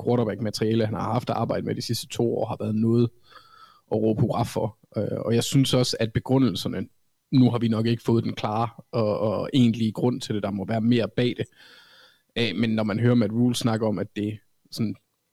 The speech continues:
han har bevæget sig uden for sin personlige sådan, omgangskreds i forhold til trænere, han kender, da han hyrede ham,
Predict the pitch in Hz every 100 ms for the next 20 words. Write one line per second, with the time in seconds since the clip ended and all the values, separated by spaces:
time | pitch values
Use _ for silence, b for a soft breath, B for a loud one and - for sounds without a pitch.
0 | _ 113 117 117 107 117 117 113 123 127
1 | 131 123 117 104 113 - 123 110 107 -
2 | - - - - 107 107 117 120 117 -
3 | 117 107 123 - 151 131 117 - 110 127
4 | 120 117 113 110 - 123 120 110 110 120
5 | 120 117 104